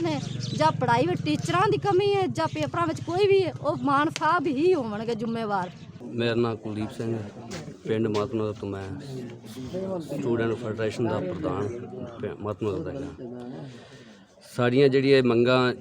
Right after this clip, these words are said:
Speaker 2: ਜਾਇਜ਼ ਹੈਗੀਆਂ ਨੇ। ਡੀ ਸੀ ਸਾਹਿਬ ਕੋਲ ਪਹਿਲਾਂ ਵੀ ਅੱਜ ਤੋਂ ਕੁਝ ਦਿਨ ਪਹਿਲਾਂ ਮੰਗ ਪੱਤਰ ਦਿੱਤਾ ਸੀਗਾ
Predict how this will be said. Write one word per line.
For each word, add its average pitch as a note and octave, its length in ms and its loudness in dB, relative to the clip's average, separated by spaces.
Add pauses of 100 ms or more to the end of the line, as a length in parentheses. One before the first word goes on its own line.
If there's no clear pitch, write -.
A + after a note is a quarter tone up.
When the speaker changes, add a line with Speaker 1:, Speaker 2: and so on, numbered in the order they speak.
(260)
Speaker 2:
ਜਾਇਜ਼ A#2 280 4
ਹੈਗੀਆਂ F#2+ 260 -2
ਨੇ। F2+ 100 -6 (720)
ਡੀ B2 120 0
ਸੀ B2 200 -4
ਸਾਹਿਬ A#2+ 260 0
ਕੋਲ A#2 200 2
ਪਹਿਲਾਂ B2 280 2
ਵੀ A#2+ 220 2
ਅੱਜ A2 440 -6
ਤੋਂ G#2+ 240 0
ਕੁਝ A2+ 200 0
ਦਿਨ G#2 140 -2
ਪਹਿਲਾਂ G#2+ 280 -2
ਮੰਗ F#2+ 200 0
ਪੱਤਰ F#2+ 300 -6
ਦਿੱਤਾ F#2+ 300 -2
ਸੀਗਾ G#2 320 -4